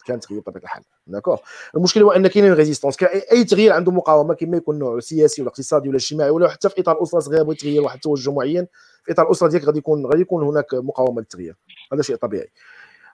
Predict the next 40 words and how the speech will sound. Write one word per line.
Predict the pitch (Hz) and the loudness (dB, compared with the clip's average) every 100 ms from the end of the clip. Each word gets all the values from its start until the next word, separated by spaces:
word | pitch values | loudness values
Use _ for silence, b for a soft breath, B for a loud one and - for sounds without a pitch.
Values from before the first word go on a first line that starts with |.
| _ | _
ال-، | 156 180 | 2 6
ال-، | 185 160 185 170 185 208 _ | 4 2 -6 -6 -6 -6 _
خصنا | - - 240 | -10 0 4
ملي | 247 | 4
نكونوا | 262 269 214 | 4 6 6
نهضروا | 202 | 6
على | 185 208 | 6 6
المغرب | 202 190 233 | 6 6 6
وعلى | 190 165 | 4 4
ال-، | 190 | 4
على | 151 170 | 4 4
هذه | 175 170 | 4 4
الفتره | 139 180 | 0 -2
ديال | 170 | -2
عشرين | 135 - 165 | -6 -8 -8
سنه | 165 | -6
اللي | 156 160 | -6 -6
فاتت، | 262 294 339 - 160 | -4 -4 -4 -8 -10
ما... | 175 160 | -10 -8
ما | 175 | -8
نخرجوش | 170 185 180 247 | -8 -6 -6 -4
المغرب | 226 180 196 | -4 0 0
من | 185 | -2
السياق | - 180 175 - | -4 0 0 0
ديالو | 147 170 | -2 -2
ككل | 165 170 185 156 117 _ _ | -2 -2 -2 -2 -4 _ _
في | - | -2
العالم، | 135 151 139 | 2 4 2
كدوله | 135 151 156 | 0 0 2
في | 143 | 2
العالم، | 131 139 | 0 0
من | 117 | -4
السياق | 120 147 135 | -4 -2 -2
الاستراتيجي | 127 - 151 160 147 160 | -6 -4 -2 -4 -4 -4
والسياق | 156 - 147 - B B B | -4 -2 -2 -2 B B B
الجغرافي | 151 156 160 156 | 2 4 4 2
اللي | 135 | 0
هو | 127 | 0
كان | 120 113 | -2 -6
فيه. | 104 95 | -8 -12